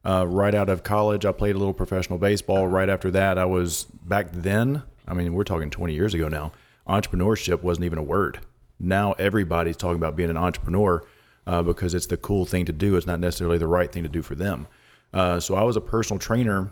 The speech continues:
one-on-one, which basically just meant it was my business. If I didn't show up, I didn't get paid. Um, I switched over to the corporate world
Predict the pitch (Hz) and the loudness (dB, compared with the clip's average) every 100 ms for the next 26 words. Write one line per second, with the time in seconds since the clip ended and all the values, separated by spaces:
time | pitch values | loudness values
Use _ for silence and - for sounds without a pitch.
0 | - 87 104 104 98 101 110 95 90 101 | -8 0 2 4 2 2 2 0 0 0
1 | 107 98 90 90 95 95 92 98 95 85 | 0 0 -2 -2 0 0 0 -2 -2 0
2 | 90 95 80 95 87 78 80 92 95 87 | 2 2 2 0 0 -4 -2 0 0 -2
3 | - 98 95 95 90 87 85 76 82 71 | 0 2 4 2 0 -2 -4 -6 -6 -6
4 | - - _ _ _ _ - 90 90 85 | -8 -16 _ _ _ _ -2 2 2 0
5 | 82 82 - 95 92 107 104 110 104 92 | -4 -8 -10 -6 -4 0 2 2 2 0
6 | 95 - 117 120 - 113 120 120 120 | -2 0 -2 0 0 2 2 2 -4